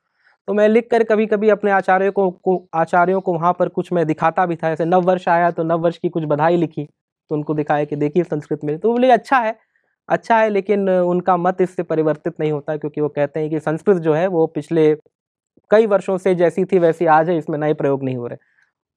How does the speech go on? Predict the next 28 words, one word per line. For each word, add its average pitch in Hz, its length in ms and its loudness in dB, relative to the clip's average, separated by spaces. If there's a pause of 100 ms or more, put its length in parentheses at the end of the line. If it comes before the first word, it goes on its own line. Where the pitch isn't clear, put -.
(160)
आगे 214 260 0
मेरा 226 240 2
चिंतन 208 360 -2
इसमें 196 220 -2
और 185 240 4
भी, 185 300 0
और 170 300 0
भी 180 280 -2
बढ़ा 151 300 0
और 160 540 -2 (340)
संस्कृत 165 440 -4
में 180 140 0
कैसे 165 340 0
नए 170 260 -2
प्रयोग 160 420 0
किए 180 200 4
जा 175 200 2
रहे 143 140 -6
हैं, 139 220 -16 (360)
नए 180 320 2
साहित्यिक 175 640 -2
पक्षों 175 280 -6
का 165 140 -2
इसमें 165 220 -6
समावेश 151 540 -4
हो 151 100 -2
रहा 143 160 0
है, 143 140 -14